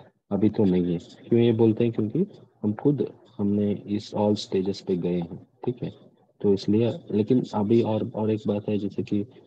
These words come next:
अ, और भी टॉप scorers जो भी इस साल, अ, top hundred में हैं, some of them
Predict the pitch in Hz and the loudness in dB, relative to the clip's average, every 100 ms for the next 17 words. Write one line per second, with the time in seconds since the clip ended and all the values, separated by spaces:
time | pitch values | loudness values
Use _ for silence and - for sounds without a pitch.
0 | _ - 92 90 92 101 101 101 104 - | _ -12 -8 -6 0 0 2 0 -2 -8
1 | _ - - _ _ 104 101 - 104 101 | _ -20 -20 _ _ -2 -2 2 4 6
2 | 98 - 101 98 98 98 - 107 92 85 | 2 4 4 4 2 0 0 0 0 -2
3 | - _ - - - 104 104 110 98 104 | -10 _ -14 -14 -10 -4 -2 0 0 2
4 | 101 95 95 120 - - _ _ - 120 | 0 -2 -4 -8 -10 -20 _ _ 2 4
5 | 123 127 127 127 | 4 2 4 4